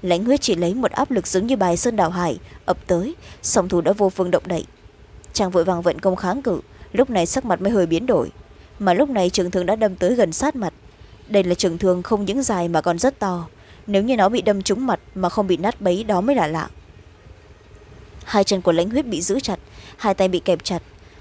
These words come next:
Chàng vội vàng há to miệng, dùng răng cắn chặt mũi thương. Trường thương tịnh không thể nào đâm vào tiếp được nữa. Vậy nhưng giờ Lãnh Huyết ngay cả một cơ hội để động đậy cũng là không còn nữa. Cây thương này rất dài,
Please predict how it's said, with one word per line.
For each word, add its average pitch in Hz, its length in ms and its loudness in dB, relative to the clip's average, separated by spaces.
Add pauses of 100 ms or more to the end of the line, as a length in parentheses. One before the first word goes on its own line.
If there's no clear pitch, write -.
(140)
Chàng 185 180 0
vội 180 140 4
vàng 175 160 2
há 190 200 0
to 247 180 0
miệng, 170 240 0 (300)
dùng 190 240 0
răng 185 180 0
cắn 180 140 0
chặt 214 220 -2
mũi 196 160 2
thương. 196 320 0 (400)
Trường 185 200 2
thương 196 180 0
tịnh 185 160 0
không 262 160 -4
thể 196 120 2
nào 170 160 2
đâm 196 180 2
vào 170 140 0
tiếp - 220 -2
được 175 180 -2
nữa. 202 280 -4 (440)
Vậy 180 180 4
nhưng 190 160 0
giờ 180 160 2
Lãnh 175 180 -2
Huyết 262 200 0
ngay 202 140 0
cả 180 120 0
một 175 180 -2
cơ 220 120 -2
hội 190 200 2
để 165 120 0
động 165 180 2
đậy 185 240 0
cũng 220 140 -4
là 214 100 0
không 226 200 -4
còn 160 220 0
nữa. 170 240 -4 (1040)
Cây 196 140 2
thương 190 220 0
này 170 140 4
rất 302 160 2
dài, 165 380 -2